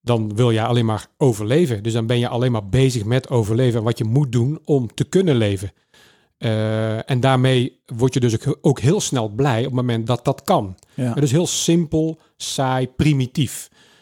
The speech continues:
Speaker 1: Nou wil ik niet, niet dat per se promoten, want ik vind wel, hè, technologie en alles wat erop gestapeld wordt, eh, warmte en, en helemaal super.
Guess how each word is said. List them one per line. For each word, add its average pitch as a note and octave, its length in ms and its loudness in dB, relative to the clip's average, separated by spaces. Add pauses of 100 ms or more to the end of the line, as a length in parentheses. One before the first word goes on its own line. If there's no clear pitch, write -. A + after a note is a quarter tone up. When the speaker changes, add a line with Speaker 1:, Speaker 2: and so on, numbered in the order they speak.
(200)
Speaker 1:
Nou A#2+ 140 2
wil B2+ 80 6
ik A#2 60 0
niet, C3+ 160 2 (100)
niet C3+ 260 0
dat - 260 0
per B2+ 120 2
se A2 360 0
promoten, A#2+ 460 2
want B2 140 0
ik G#2+ 160 -6
vind G#2 220 -2
wel, A2+ 280 2
hè, D3 100 0
technologie A2+ 600 0
en A2+ 80 0
alles C3 200 0
wat A2+ 100 -2
erop A#2+ 200 0
gestapeld A#2 520 -2
wordt, A2 300 0
eh, A2 340 -2
warmte A2+ 460 0
en, A2 260 -2 (360)
en A2 260 -4
helemaal C#3+ 420 2
super. - 480 -4